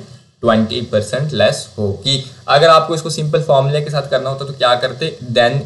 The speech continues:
ए के साथ है तो ए लिख लेते हैं आप यहाँ पे, और second number पे भी ए लिखते, यहाँ पे क्या लिखते, B, और percentage में change करने के लिए multiply करते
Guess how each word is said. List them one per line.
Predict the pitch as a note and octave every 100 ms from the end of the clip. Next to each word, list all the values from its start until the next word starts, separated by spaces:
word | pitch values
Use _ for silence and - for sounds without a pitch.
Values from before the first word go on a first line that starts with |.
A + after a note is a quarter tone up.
| B2+
ए | B2+ C3+
के |
साथ | C#3+ C#3+ C3+
है | E3+ D3
तो | - -
ए | A#2+
लिख | C#3 D3
लेते | D#3 E3
हैं | E3+
आप | D#3+ D3
यहाँ | C#3+ C#3+ -
पे, | G3+ - _ _
और | A#2
second | B2 A#2+ A2+ B2+
number | C3 C#3
पे | C#3
भी | C#3+ -
ए | B2+
लिखते, | B2+ B2+ D3
यहाँ | B2 G#2+
पे | G#2
क्या | A#2
लिखते, | A#2 B2 - D3+
B, | A2 G#2+ -
और | G#2+ G#2+
percentage | A#2 A2 A2+ A2+ A#2
में | A#2
change | G#2+ G#2
करने | G#2+ G#2+
के | G#2+
लिए | A#2
multiply | A2 G#2+ A2 G#2+
करते | G#2 A2 E3+